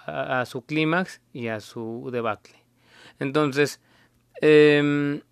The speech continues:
estoy muy, muy, muy acostumbrado a que me vean para que haya mucha interacción en lo que viene siendo... O sea, que tú me preguntes,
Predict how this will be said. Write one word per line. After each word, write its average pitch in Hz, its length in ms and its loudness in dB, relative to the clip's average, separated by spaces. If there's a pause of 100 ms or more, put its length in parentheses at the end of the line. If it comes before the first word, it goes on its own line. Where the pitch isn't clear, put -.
(1900)
estoy 165 360 -4
muy, 170 400 0
muy, 165 180 -2
muy 165 140 -4
acostumbrado 127 840 -4 (380)
a 131 140 -8
que 120 160 -12
me 120 160 -6
vean 131 440 -2
para 127 220 -2
que 127 180 -6
haya 131 200 0
mucha 135 240 -8
interacción 131 760 -6 (120)
en 127 280 -6
lo 123 120 -10
que 127 100 -10
viene 123 220 -8
siendo... 123 680 -6 (2000)
O 165 60 -4
sea, 151 120 0
que 143 100 -2
tú 147 100 -2
me 170 120 0
preguntes, 165 500 -2